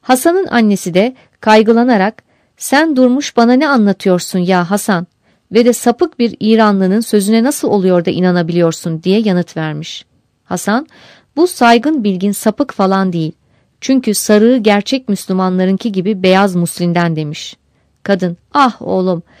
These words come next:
yanılıyorsun. Bu İranlılar hilekardır, baştan çıkarıcıdır. Bilim dedikleri de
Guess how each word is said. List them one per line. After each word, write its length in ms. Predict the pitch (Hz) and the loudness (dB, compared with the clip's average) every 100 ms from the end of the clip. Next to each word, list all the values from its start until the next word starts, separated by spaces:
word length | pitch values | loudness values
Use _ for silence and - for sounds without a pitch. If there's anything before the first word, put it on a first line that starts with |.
| _ _ | _ _
yanılıyorsun. 760 | 220 226 247 262 220 - 170 170 _ _ _ _ - | 2 4 6 6 4 0 -8 -10 _ _ _ _ -2
Bu 180 | 247 339 | 0 0
İranlılar 720 | 240 277 262 202 190 190 220 _ _ - | 2 2 4 4 2 0 -2 _ _ -2
hilekardır, 840 | 226 226 226 240 226 185 170 - _ _ _ - | 2 4 4 2 2 2 -2 -4 _ _ _ 0
baştan 380 | 220 - 262 262 | 2 2 2 0
çıkarıcıdır. 720 | - - 175 170 165 170 - _ _ _ _ _ | 0 -2 -2 -2 -4 -6 -8 _ _ _ _ _
Bilim 300 | 196 247 339 | 2 4 4
dedikleri 500 | 254 214 214 208 202 | 2 2 0 0 2
de 200 | 202 262 | 0 -2